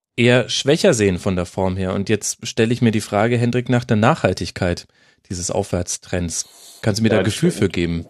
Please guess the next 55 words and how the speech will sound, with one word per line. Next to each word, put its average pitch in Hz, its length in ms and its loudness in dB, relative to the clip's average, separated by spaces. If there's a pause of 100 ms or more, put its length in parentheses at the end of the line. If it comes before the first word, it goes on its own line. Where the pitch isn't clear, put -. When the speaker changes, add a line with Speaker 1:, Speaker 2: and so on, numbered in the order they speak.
(300)
Speaker 2:
die 101 100 -2
stelle - 240 0
ich - 80 -6
mir 95 160 0
auch. 95 240 4
Und 85 240 -2
da 85 180 4
wird 85 200 -4
das - 300 -4
Spiel 90 400 -2
in 90 240 -2
Köln 92 260 0
jetzt 85 140 -2
natürlich 87 340 -4
ein 73 80 -14
ganz 87 220 0
entscheidenden 85 480 0
Hinweis 87 340 0
drauf 85 220 0
geben. 82 160 0
Danach 82 240 2
spielen 90 180 -4
sie 82 80 -2
gegen 82 180 -2
Hoffenheim. 92 400 -2
Also 85 120 -2
das 85 140 -2
sind, 85 200 -6 (560)
ähm, 85 280 -2
das 82 180 -2
sind 85 400 -6
entscheidende 87 440 -2
Spiele. 107 320 2
Ich - 140 -4
finde 135 220 0
es, 117 140 -6
ich 113 140 -4
finde - 240 -2
auch 110 120 2
Gladbach 98 380 0
total 90 360 0
schwer 87 220 2
einzuschätzen, 87 600 -4
was 82 140 0
eben 85 160 -4
diese 82 160 -4
Nachhaltigkeit 82 720 -2
angeht. 85 380 -4 (560)
Ähm, 82 460 -2
weil 82 180 4
sie 80 280 2
in 80 140 -4
den 78 140 -10
letzten 87 380 -2
Wochen 85 580 -2